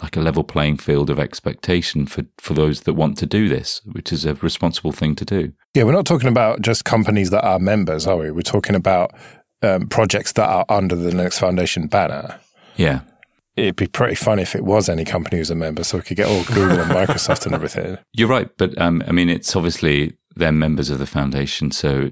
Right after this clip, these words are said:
Speaker 1: it sets a good precedent of how maybe the foundation might expect them to behave, Microsoft.
Speaker 2: Seems unlikely. <laughs>
Speaker 1: <laughs> Come on, I can dream.
Speaker 2: You can dream. But there are a lot of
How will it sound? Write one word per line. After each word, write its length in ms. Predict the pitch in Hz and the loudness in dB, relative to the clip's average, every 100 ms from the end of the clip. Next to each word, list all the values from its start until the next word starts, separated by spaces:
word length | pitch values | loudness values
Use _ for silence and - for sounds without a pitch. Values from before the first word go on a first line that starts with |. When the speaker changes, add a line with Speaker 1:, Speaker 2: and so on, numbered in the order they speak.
| - | -4
Speaker 1:
it 140 | - | -6
sets 340 | - - - 82 | -2 -4 -2 -4
a 40 | |
good 200 | - - | -4 -4
precedent 580 | - 76 85 - 65 53 | -2 -2 -2 -2 -4 -4
of 120 | 73 | -4
how 340 | - 71 69 69 | 0 0 0 -4
maybe 300 | 69 78 71 | -2 0 0
the 80 | 67 | -2
foundation 540 | - 73 69 71 - | -2 -2 0 -2 -2
might 240 | 73 67 - | -2 -2 -4
expect 440 | - - 73 - | -6 -6 -6 -4
them 200 | 73 67 | -4 -4
to 120 | - - | -6 -6
behave, 460 | 69 71 76 - | -4 -2 -2 -4
Microsoft. 540 | 69 69 - 71 - - _ _ - | -6 -6 -4 -6 -8 -18 _ _ -8
Speaker 2:
Seems 340 | - 98 87 | 0 2 2
unlikely. 640 | 85 85 87 85 - 90 85 | 2 2 0 0 -2 -2 0
<laughs> 480 | 67 67 67 - - | 2 2 0 0 0
Speaker 1:
<laughs> 0 | - - - - - - - 139 98 - | 0 0 2 0 0 -6 -2 0 0 -4
Come 160 | - 82 | -2 2
on, 120 | 76 | 2
I 80 | 78 | 2
can 160 | 104 | 0
dream. 440 | 85 85 85 82 82 - - | 2 2 2 2 0 -2 2
Speaker 2:
You 120 | 110 | 2
can 320 | - - 127 | 2 2 2
dream. 300 | 98 90 87 - - - - | 2 0 -2 -6 -10 -12 0
But 220 | 135 123 - | 2 4 2
there 220 | 123 127 | 2 4
are 240 | 131 127 | 4 4
a 40 | 120 | 4
lot 500 | 120 135 127 98 - - | 4 4 4 0 -4 2
of 420 | 107 98 - - | 2 2 -4 -10